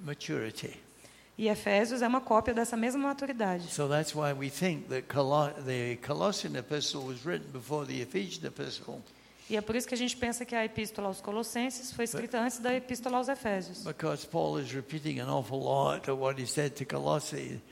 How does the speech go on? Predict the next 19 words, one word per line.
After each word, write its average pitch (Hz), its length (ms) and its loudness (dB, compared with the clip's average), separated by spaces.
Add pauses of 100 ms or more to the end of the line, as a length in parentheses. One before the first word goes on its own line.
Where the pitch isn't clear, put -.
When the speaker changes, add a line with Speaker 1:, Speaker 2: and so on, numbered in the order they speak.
(180)
Speaker 1:
now 139 260 0
he's 120 280 -6 (200)
saying 131 380 -2
it 127 120 -8
to - 80 -8
the 127 200 -8
Ephesians. - 680 -10
Speaker 2:
Porque 214 220 -2
Paulo 220 320 6
repete 240 400 2
muito 254 260 0
do 254 80 -2
que 254 120 -2
ele 247 100 0
diz 214 180 -2
aos 220 140 -2
Colossenses 220 720 -2
agora 214 340 2
pros, 214 480 -6